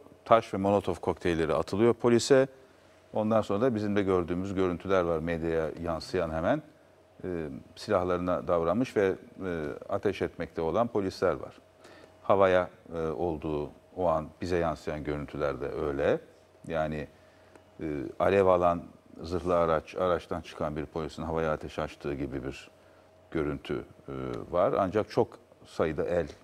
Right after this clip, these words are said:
ateş edildiği söyleniyor. E, bu sırada da olay yerinden çok da uzakta olmayan, e, ondan daha aşağı bir yerde,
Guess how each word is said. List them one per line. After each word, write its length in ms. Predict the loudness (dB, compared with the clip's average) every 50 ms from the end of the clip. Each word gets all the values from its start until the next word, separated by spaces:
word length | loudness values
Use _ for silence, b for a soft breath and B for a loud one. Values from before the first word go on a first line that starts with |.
| -20 _ _ _ -10
ateş 300 | -8 -6 -6 -6 -4 -4
edildiği 340 | -4 -4 -4 -6 -6 -6 -6
söyleniyor. 520 | -4 -2 0 0 0 2 2 2 2 2 0 -6 B B B B B B B B B B B B B B B 0
E, 320 | 4 4 6 4 4 4 6
bu 460 | 6 8 8 8 8 8 6 2 -2 -6 -14 -20 -20 _ _ _ _ _ -20 -16
sırada 540 | -14 -2 0 4 6 6 6 6 6 6 6
da 260 | 6 6 6 4 2 -4 -14 -20 -20 -20 -16 -16 -16 -16 -18 _ _ -20 -20 -20 -20 -20 -20 -16 -4 0
olay 420 | 2 6 6 8 6 6 6 6
yerinden 380 | 4 4 4 4 4 4 4 4
çok 260 | 2 0 0 2 2
da 60 | 2
uzakta 380 | 2 4 4 2 2 2 4 4
olmayan, 540 | 4 4 4 4 4 4 4 4 2 -2 -8 -8 -4
e, 40 | -2 0 2 4 2 2
ondan 420 | 2 2 2 4 4 4 4 4
daha 160 | 4 4 4
aşağı 440 | 4 2 0 0 2 4 4 4 4
bir 60 | 2
yerde, 440 | 2 4 4 2 2 0 0 -2 -2